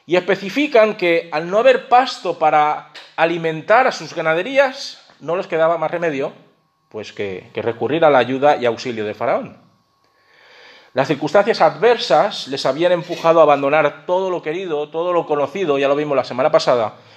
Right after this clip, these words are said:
para poder sobrevivir junto con sus animales. Fijémonos, eh, en este pasaje que acabamos de leer, a continuación,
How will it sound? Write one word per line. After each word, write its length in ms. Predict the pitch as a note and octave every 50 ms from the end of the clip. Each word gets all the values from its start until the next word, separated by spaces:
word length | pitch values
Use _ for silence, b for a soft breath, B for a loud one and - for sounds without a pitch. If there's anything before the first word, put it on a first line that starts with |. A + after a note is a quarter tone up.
| b b b
para 200 | b B2 B2 A#2+
poder 200 | B2 B2+ C#3 D3+
sobrevivir 680 | D3+ - E3 C#3+ C3 C3+ C3 A#2+ B2+ B2+ B2+ E3+ E3+ C3
junto 340 | A#2 - A#2+ A2+ A2 A#2 G#2
con 80 | A2
sus 160 | G#2+ - - -
animales. 520 | G#2+ G2 F#2 F2+ D2+ - - - - - _ _ _ _ _ _ _ _ _ _ _ _ _ _ _ _ _ _ _ _ _ B B B B B B B B B B B B B
Fijémonos, 840 | - F3+ E3 - D4+ D4+ D4+ D4 E4 E4 E4 - - - - _ - E3+
eh, 480 | E3 E3 D#3+ D#3+ D3+ D3+ - - - -
en 200 | B2 D3+ D#3 G3
este 180 | A3+ - B3+
pasaje 400 | G#3+ A3 F3+ G#3 F#3+ F3+ F#3 E3
que 60 | D#3
acabamos 380 | D#3+ D#3 D3+ D3+ D#3+ E3 D#3 C3
de 100 | C#3+ B2+
leer, 360 | C3 D3+ E3+ E3+ D#3+ - E3 -
a 80 | C#3 -
continuación, 960 | D3+ D3 C#3+ C#3+ C#3+ C#3 C#3 C#3 - - G3+ G3+ F#3 F3 F#3 G#3 C4 -